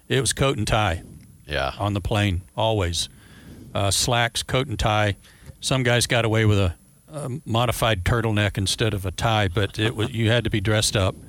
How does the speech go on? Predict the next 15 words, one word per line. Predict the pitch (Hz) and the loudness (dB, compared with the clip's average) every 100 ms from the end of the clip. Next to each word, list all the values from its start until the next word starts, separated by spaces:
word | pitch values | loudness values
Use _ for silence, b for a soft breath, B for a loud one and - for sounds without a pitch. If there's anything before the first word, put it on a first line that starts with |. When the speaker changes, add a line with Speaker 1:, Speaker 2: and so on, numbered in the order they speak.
| B B B B B | B B B B B
Speaker 1:
And, | 104 104 107 101 98 | 0 2 4 2 2
uh, | 101 101 | 2 2
then | 95 107 107 | 2 4 2
it | 107 _ _ _ _ | 0 _ _ _ _
finally, | - - - 120 127 135 127 127 123 117 113 107 b b b b b - | -20 -20 -6 -2 0 2 2 2 2 2 2 -2 b b b b b -8
um, | 113 110 113 110 107 101 127 - - - _ _ - - | -4 -2 0 0 0 -2 -8 -18 -20 -20 _ _ -20 -14
I'm | - 123 | -8 -4
not, | 123 | -2
I | 123 | -2
don't | 139 | -2
wanna | 120 | -2
say | - 101 | -2 -2
digressed. | 90 98 92 87 104 104 87 - | -2 0 -2 -2 0 0 0 -2
It | 110 | -4
just, | - 107 - | 0 0 -2